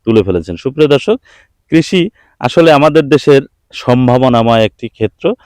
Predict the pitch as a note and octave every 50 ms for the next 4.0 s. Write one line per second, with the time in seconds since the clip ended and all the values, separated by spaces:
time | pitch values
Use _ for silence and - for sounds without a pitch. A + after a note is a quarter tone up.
0 | _ _ _ _ _ _ - G#2 G#2 G#2+ A2 G#2+ G#2+ - _ _ _ - A#2+ -
1 | - - C3 B2+ A2+ - - A#2+ G#2+ - B2 - - A2+ - - B2+ C3 - A#2
2 | G2+ - A#2 G2+ _ _ _ - A2 F#2+ F2+ G2 G2+ G#2 G#2 G#2 G2 - - E3
3 | G3 - _ - - - - - _ _ _ - - G#2 G#2 G2+ G2+ G2+ G2+